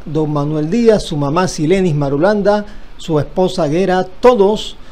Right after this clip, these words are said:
los miembros de la familia Díaz Marulanda están en Liverpool. Vamos a mostrarles cómo recibieron a la familia de Lucho Díaz en Liverpool. Y hay una buena noticia acerca de Luis Díaz.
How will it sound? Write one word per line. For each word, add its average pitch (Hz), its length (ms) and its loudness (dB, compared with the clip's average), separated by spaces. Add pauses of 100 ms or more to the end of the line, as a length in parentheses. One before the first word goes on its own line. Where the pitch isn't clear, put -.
(160)
los 143 220 0
miembros 185 420 2
de 147 100 2
la 143 140 0
familia 170 540 2
Díaz 180 480 2
Marulanda 165 560 2
están 151 420 -4
en 151 100 -2
Liverpool. 208 440 2
Vamos 160 500 0
a 175 80 -2
mostrarles 185 560 0
cómo 147 300 0
recibieron 185 640 0 (420)
a 190 320 4
la 151 180 0
familia 160 400 2
de 147 100 2
Lucho 151 280 -2
Díaz 156 380 0 (240)
en 139 160 0
Liverpool. 156 420 2
Y 160 60 2
hay 160 120 4
una 208 120 2
buena 202 200 4
noticia 190 380 2
acerca 175 340 0
de 143 120 0
Luis 143 180 -2
Díaz. 190 440 2